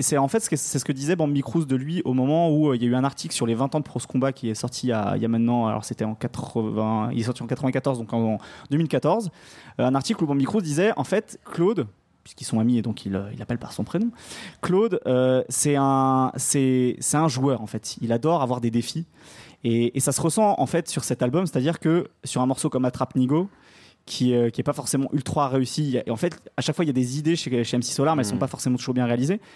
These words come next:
Speaker 1: Il est pas ridicule quand il rappe. Et il y a plein de morceaux comme ça où en fait en termes de flow par exemple, euh, il essaye, euh, il essaye de suivre les tendances actuelles et il est pas du tout ridicule. Euh, mais après le problème c'est que comme un album d'M C Solar, ça part dans tous les sens. Il y a un morceau G-Funk, il y a des
Speaker 2: Ça
Speaker 1: morceaux
Speaker 2: s'appelle Adam et Ève.
Speaker 1: Exactement.
Speaker 2: Mhm.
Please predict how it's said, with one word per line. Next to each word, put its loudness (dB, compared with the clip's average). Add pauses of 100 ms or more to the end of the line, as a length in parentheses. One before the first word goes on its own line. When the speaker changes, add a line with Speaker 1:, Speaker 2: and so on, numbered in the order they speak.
(160)
Speaker 1:
Il -4
est 0
pas 2
ridicule -2
quand -2
il 2
rappe. -2 (360)
Et -2
il 2
y 4
a 2
plein 2
de 2
morceaux 0
comme -2
ça 0
où 4
en 2
fait -2
en -2
termes 0
de 2
flow 0
par 0
exemple, 0 (480)
euh, 2
il -2
essaye, 2
euh, 4
il 0
essaye 0
de 2
suivre -4
les 0
tendances 0
actuelles 0
et -2
il 2
est -2
pas 2
du -6
tout -8
ridicule. -2 (580)
Euh, 4
mais 2
après 0
le -2
problème 0
c'est -2
que 0
comme -2
un 0
album 2
d'M 2
C -2
Solar, 2
ça -2
part -2
dans -2
tous 0
les 2
sens. 0 (100)
Il -2
y 2
a 2
un 4
morceau 0
G-Funk, 0 (160)
il -12
y 0
a 0
des 2
Speaker 2:
Ça 2
Speaker 1:
morceaux 2
Speaker 2:
s'appelle 2
Adam 2
et 2
Ève. 2
Speaker 1:
Exactement. 2
Speaker 2:
Mhm. -6